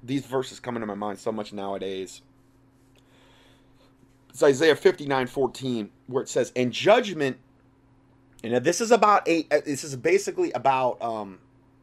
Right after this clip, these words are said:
I would say any nation that has turned to wickedness.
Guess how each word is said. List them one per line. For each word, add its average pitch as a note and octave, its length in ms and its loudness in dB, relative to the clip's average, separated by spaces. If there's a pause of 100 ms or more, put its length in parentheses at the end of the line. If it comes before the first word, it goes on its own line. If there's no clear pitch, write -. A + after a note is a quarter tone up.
(1200)
I D3+ 120 4
would D#3 140 -2
say B2 300 -2
any E3 440 0 (2750)
nation A2+ 640 -4 (1900)
that B2 340 2 (840)
has - 200 -8
turned E3+ 360 -4
to C#3+ 60 4
wickedness. G#2+ 760 -8